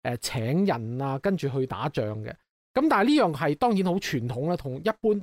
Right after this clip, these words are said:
正常我哋用開嘅債券差唔多。但係好明顯就係話，誒，你用呢一個，例如呢個N F T或者用 blockchain 或者用呢一個 cryptocurrency 嚟籌款嘅時候，首先第一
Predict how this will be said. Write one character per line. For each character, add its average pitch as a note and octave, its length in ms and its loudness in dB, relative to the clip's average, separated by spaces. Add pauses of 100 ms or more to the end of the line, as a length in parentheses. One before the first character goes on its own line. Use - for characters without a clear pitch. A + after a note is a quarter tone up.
正 D#3+ 220 2
常 A2+ 300 0
我 C#3+ 100 0
哋 C#3 60 2
用 B2+ 180 0
開 D#3 220 2
嘅 - 20 2
債 C3+ 340 2
券 C3 240 0
差 D3 220 0
唔 G#2+ 220 -2
多。 A#2 180 -2 (400)
但 A#3+ 160 4
係 G#3+ 40 4
好 E4 140 6
明 E3 240 4
顯 G3 220 4
就 C#4 100 0
係 F3+ 280 6
話， D#3 360 4
誒， D#3+ 320 2
你 G3+ 100 4
用 F#3 200 4
呢 A#3 60 4
一 B3+ 80 2
個， G3+ 140 2 (100)
例 B2+ 80 0
如 B2 80 0
呢 G#3+ 100 0
個 A3 80 0
N G3 220 2
F G#3 100 0 (140)
T G#3 100 0
或 E3+ 140 4
者 E3+ 80 2
用 D#3+ 180 0
blockchain E3 640 0
或 A2+ 100 0
者 D3 100 -2
用 D#3 200 2
呢 D3+ 40 2
一 E3 120 2
個 C3+ 100 -2
cryptocurrency D#3+ 1040 -2
嚟 G#2+ 100 -4
籌 - 80 -12 (160)
款 B2+ 220 -4
嘅 C#3+ 120 0
時 - 80 -6
候， A2 80 -4
首 D#3 120 0
先 A3 100 2
第 F#3 60 0
一 B2+ 40 2